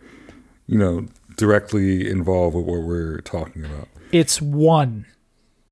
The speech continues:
Speaker 1: <laughs>
Speaker 2: Fucking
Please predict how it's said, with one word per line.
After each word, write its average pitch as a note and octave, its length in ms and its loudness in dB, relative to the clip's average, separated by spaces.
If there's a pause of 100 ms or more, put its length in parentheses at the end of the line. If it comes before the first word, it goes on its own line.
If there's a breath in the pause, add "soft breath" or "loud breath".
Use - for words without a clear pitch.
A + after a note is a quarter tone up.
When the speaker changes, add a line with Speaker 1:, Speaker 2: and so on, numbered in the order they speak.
(460)
Speaker 1:
<laughs> - 2750 2
Speaker 2:
Fucking - 1300 0